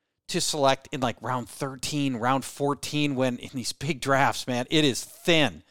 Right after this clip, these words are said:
So we are talking about some real dart throw guys here, but I'm gonna make a case for a lot of these guys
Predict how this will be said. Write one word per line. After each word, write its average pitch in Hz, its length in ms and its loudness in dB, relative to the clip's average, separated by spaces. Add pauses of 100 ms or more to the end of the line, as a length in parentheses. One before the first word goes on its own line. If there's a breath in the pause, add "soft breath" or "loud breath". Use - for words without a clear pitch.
(440)
So 147 160 2
we 247 180 4
are 294 60 4
talking 220 420 4
about 127 460 6
some 143 400 4
real 202 200 6
dart 214 300 6
throw 196 160 4
guys 233 340 6
here, 175 160 4
but 160 240 4 (280 soft breath)
I'm 175 80 -4
gonna 180 100 4
make 226 240 4
a 247 60 0
case - 560 0
for 170 240 2
a 147 80 6
lot 156 380 4
of 147 160 -4
these 151 220 0
guys 95 600 4